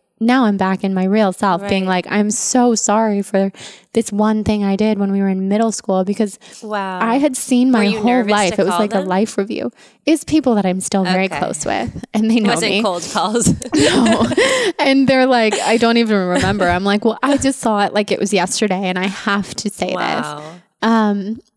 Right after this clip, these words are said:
Speaker 1: so, yeah, so long story short, I then felt like Jonathan and I are getting married.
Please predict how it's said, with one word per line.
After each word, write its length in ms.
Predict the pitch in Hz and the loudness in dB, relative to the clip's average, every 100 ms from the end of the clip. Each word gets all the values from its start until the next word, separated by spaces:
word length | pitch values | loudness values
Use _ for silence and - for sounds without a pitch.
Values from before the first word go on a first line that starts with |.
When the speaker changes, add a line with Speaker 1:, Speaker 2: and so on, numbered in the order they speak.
| - | -10
Speaker 1:
so, 340 | - 240 247 226 | 0 4 4 4
yeah, 320 | 277 311 196 | 4 2 0
so 180 | - 240 | 0 2
long 320 | 254 277 277 | 2 2 0
story 280 | - 254 208 | 0 2 2
short, 400 | - 214 208 - | 0 0 0 0
I 160 | 202 202 | -2 -2
then 460 | 196 190 196 202 _ _ _ _ - | -2 -4 -6 -8 _ _ _ _ -2
felt 260 | 208 190 | 0 0
like 300 | 202 196 - _ - | 0 -2 -4 _ -4
Jonathan 420 | 202 202 208 214 | -2 0 0 0
and 100 | 214 | 2
I 120 | 208 | 2
are 80 | 208 | 2
getting 260 | 220 226 233 | 0 0 2
married. 640 | 208 196 196 196 196 202 | 0 0 0 0 -2 -4